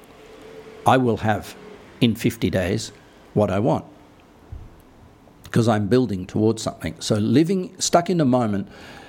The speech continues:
uh, nature will withdraw success, dr-, withdraw the outcome that that person's looking for. "I want to have a family. I want to have a partner. I want to have,"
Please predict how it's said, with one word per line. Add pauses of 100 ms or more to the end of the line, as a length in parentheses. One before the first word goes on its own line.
(380)
uh, (100)
nature
will (1120)
withdraw (1700)
success, (340)
dr-, (100)
withdraw (460)
the
outcome
that
that
person's
looking
for.
"I
want
to
have
a
family.
I
want
to
have
a
partner.
I
want
to
have,"